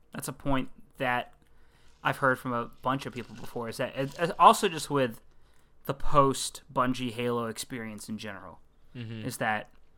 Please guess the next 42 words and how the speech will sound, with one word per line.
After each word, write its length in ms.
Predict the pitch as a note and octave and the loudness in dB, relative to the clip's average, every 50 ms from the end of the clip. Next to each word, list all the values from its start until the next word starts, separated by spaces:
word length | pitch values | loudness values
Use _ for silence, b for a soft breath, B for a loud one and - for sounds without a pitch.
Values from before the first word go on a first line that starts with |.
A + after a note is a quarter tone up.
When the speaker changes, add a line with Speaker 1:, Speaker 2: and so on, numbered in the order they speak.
| - - - - - - - - - - - - - | -20 -20 -20 -20 -20 -20 -20 -20 -20 -20 -20 -14 -12
Speaker 1:
it's 180 | - C3+ - - | -10 -8 -4 -2
not 360 | D3+ C#3+ C#3+ C#3+ D3 D3 C#3+ | 0 4 6 6 6 6 4
that 120 | - D3 B2+ | 0 -2 -2
it's 140 | A#2 - - | -2 -4 -6
a 60 | B2 | -6
bad 400 | A2 C3+ B2 A#2 A2+ A2 G#2+ - | -4 -2 -2 0 -2 -2 -4 -8
game. 380 | A#2 G#2+ G2+ G2 F#2 F#2+ A2 - - - - - - - - - - - - - - - - | -10 -10 -10 -12 -14 -16 -18 -20 -20 -20 -20 -20 -20 -20 -20 -20 -20 -20 -20 -20 -20 -16 -12
It's 100 | - - | -10 -8
just 200 | C#3 B2+ - - | -8 -8 -4 -4
that 240 | B2 A2 G#2+ - - - - - | -4 -4 -4 -6 -12 -18 -18 -6
you 120 | - C#3+ C#3 | -4 2 4
have, 200 | D3 C#3+ B2 A#2+ - | 4 4 4 4 2
I 80 | C#3+ | 2
mean, 240 | D#3 D3 C#3+ C#3 C#3 | 2 2 2 0 -4
you 180 | D3+ D#3+ F3 F#3 | -6 -6 -6 -4
think 200 | F3+ - G3 D#3+ | -2 -2 -2 0
about 160 | D#3+ D#3 - | 0 0 0
the 80 | C#3 B2+ | 0 -4
years 480 | A#2 A2+ A#2 A#2+ B2 C3 B2+ B2 A#2 | -6 -4 -4 -2 0 0 0 -2 -2
of 80 | B2 A2+ | -6 -6
nostalgia 560 | A2+ G#2+ - - B2+ A2 G#2+ A2+ A2 - B2 | -8 -8 -4 -2 0 0 0 0 -2 -4 -6
that 100 | A#2 A#2 - | -6 -6 -6
you're 120 | A#2+ A#2 | -8 -8
fighting, 400 | - - A#2 A#2 A#2 A#2 A#2 A2+ | -4 -2 -2 -2 -2 -6 -8 -8
first 260 | - B2 B2 A#2+ - | -8 -8 -8 -8 -10
of 100 | B2+ A#2+ | -10 -6
all. 240 | A#2+ B2 B2 B2+ B2+ - _ - _ - _ _ - - - _ - - _ - - - - _ | -6 -6 -6 -6 -10 -16 _ -20 _ -20 _ _ -20 -20 -20 _ -20 -20 _ -20 -20 -20 -12 _
You 100 | - G#3 | 6 6
Speaker 2:
Yeah. 60 | E3+ | 8
Speaker 1:
know, 60 | D3 D3 | 8 6
with 120 | D3 C#3+ | 4 2
people, 260 | - D#3 D3 - D#3+ | 0 0 0 2 4
there's 180 | D3 D3 C3+ - | 4 4 4 4
no 200 | E3 D#3+ D#3+ D3 | 4 6 6 6
way 240 | C3 C3 B2+ B2+ B2 | 6 4 4 4 2
that 240 | A#2+ A#2 - - - | 2 -2 -4 -8 -8
a 80 | - | -8
certain 420 | - - - D3+ C#3 C#3 C3 B2+ A2+ | -6 -2 2 2 2 2 2 -2 -4
group 220 | A#2 C3 A#2 - | -4 -6 -8 -8
of 60 | A#2 - | -8 -6
people 340 | B2 B2 A#2 - A2+ A2 - | -6 -6 -6 -6 -6 -6 -2
aren't, 240 | B2 A#2+ A#2 A2+ | -2 -2 -2 -2